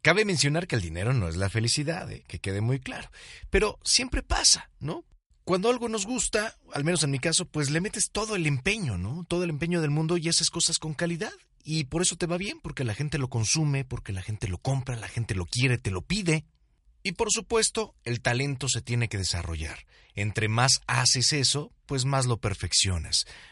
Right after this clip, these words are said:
más, eh, calidad va a tener tu trabajo, porque vas, eh, agarrando ese colmillo que se le dice, ¿no? Pero el asunto es que lo disfrutes, no que lo veas como una obligación, el "tengo que hacerlo", sino el "quiero hacerlo".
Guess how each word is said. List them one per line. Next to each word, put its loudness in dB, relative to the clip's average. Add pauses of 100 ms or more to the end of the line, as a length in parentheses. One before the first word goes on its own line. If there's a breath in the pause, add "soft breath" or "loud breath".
más, 4
eh, 0
calidad 0
va 0
a -8
tener 0
tu -6
trabajo, -2
porque -2 (320 loud breath)
vas, 6
eh, 0
agarrando 0
ese 4
colmillo 0
que -4
se 2
le -6
dice, -4
¿no? -10 (640)
Pero 0 (160)
el 0
asunto 0
es 0
que -2
lo 0
disfrutes, 0 (100)
no -2
que -2
lo 0
veas 0
como -4
una 0
obligación, -2
el -12
"tengo -10
que -6
hacerlo", 2
sino -2
el -6
"quiero 0
hacerlo". -2